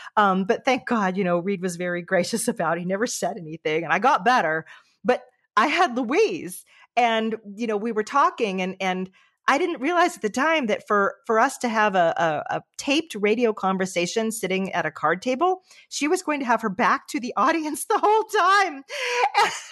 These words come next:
so she was talking with me because I was facing the audience as the interviewer,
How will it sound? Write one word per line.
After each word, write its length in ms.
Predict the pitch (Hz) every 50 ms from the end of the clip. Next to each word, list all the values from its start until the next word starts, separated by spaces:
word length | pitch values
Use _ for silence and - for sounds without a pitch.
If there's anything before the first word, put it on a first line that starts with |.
| 523 - - - -
so 140 | - 554 508 - - - - 523 480 466 466 -
she 100 | - 480 466
was 160 | 508 494 494 494
talking 380 | 427 403 427 415 427 392 349
with 120 | 330 349 277
me 300 | 339 427 427 370 302 302
because 260 | 247 262 294 262 233
I 220 | - - 254 294
was 160 | 330 339 - -
facing 400 | - 294 349 359 - 320 262 247
the 80 | 262 233
audience 420 | 220 226 226 233 226 214 214 -
as 80 | 214 226
the 140 | 254 -
interviewer, 680 | 269 349 370 - 415 339 247 233 214 202 185 185 185